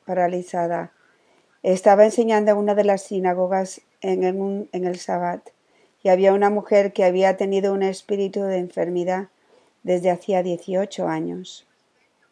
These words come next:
Estaba encorvada y no podía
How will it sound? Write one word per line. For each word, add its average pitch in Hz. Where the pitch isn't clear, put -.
Estaba 190
encorvada 185
y 190
no 190
podía 196